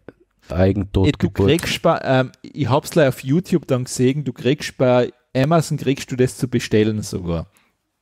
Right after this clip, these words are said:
Speaker 1: Mhm, ja,
Speaker 2: Das ist ein
Speaker 1: stimmt, ja.
Speaker 2: Oculink-Adapter. Ein Oculink-Kit oder wie das halt nennt.
Speaker 1: Ja.
Speaker 2: Kostet jetzt auch nicht die Welt, kostet, glaub ich, achtundzwanzig, dreißig Euro oder sowas. Ähm,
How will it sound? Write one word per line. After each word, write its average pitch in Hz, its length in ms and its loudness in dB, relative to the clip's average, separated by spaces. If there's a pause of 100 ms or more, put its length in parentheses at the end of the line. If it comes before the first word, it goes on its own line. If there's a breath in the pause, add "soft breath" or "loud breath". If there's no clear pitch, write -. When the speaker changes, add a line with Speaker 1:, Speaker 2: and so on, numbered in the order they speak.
Speaker 1:
Mhm, 120 380 2 (100)
ja, 101 180 2
Speaker 2:
Das 107 140 0
ist - 100 -6
ein 117 100 2
Speaker 1:
stimmt, 107 160 2
ja. 87 80 0
Speaker 2:
Oculink-Adapter. 104 1040 0 (800)
Ein - 200 0
Oculink-Kit 104 920 -6
oder 95 240 -2
wie 95 100 -6
das 90 200 -12
halt 92 160 -8
nennt. 90 280 -6
Speaker 1:
Ja. 98 220 0 (1800 soft breath)
Speaker 2:
Kostet 156 460 2
jetzt - 160 0
auch 127 140 0
nicht 139 180 0
die 110 140 0
Welt, 117 340 2
kostet, 123 380 -2
glaub 113 180 2
ich, 117 160 -4
achtundzwanzig, 113 800 -2
dreißig 101 400 0
Euro 101 360 2
oder 90 160 -2
sowas. 101 520 -4 (1700 soft breath)
Ähm, 123 540 4